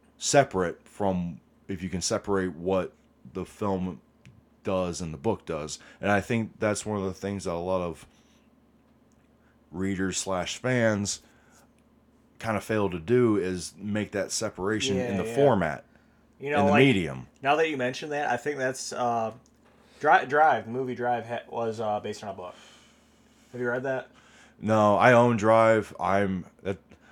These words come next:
Speaker 2: The book's actually
Speaker 1: for me
Speaker 2: really, really short. I think, I think it's, like, maybe a hundred pages. It's supposed to be, like, a nice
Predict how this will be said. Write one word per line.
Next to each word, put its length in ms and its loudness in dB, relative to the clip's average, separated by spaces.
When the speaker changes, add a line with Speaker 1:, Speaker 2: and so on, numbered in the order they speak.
Speaker 2:
The 60 -6
book's 260 2
actually 300 2
Speaker 1:
for 80 0
me 100 4
Speaker 2:
really, 200 2
really 260 0
short. 460 -4
I 100 -4
think, 80 -8
I 80 -8
think 220 -10
it's, 140 -14
like, 200 -8
maybe 340 -6
a 60 -6
hundred 240 -10
pages. 320 -12
It's 80 -20
supposed 240 -10
to 60 -20
be, 100 -10
like, 160 -12
a 20 -16
nice 300 -12